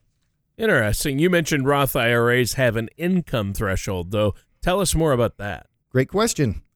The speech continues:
Speaker 2: As Forbes notes, the amount you can earmark for a Roth I R A is dependent on your income. And you can only set up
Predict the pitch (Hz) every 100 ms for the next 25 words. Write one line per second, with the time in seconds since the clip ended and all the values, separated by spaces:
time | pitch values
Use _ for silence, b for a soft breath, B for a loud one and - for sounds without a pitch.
0 | _ 143 156 - - 196 226 151 156 151
1 | 226 - - 139 156 170 220 196 190 165
2 | 151 196 214 190 143 147 - 131 120 127
3 | 139 - 143 147 160 131 127 135 - -
4 | 131 131 123 123 117 117 120 101 - -
5 | _ _ _ _ - 123 123 143 139 180
6 | 185 - 185 180 175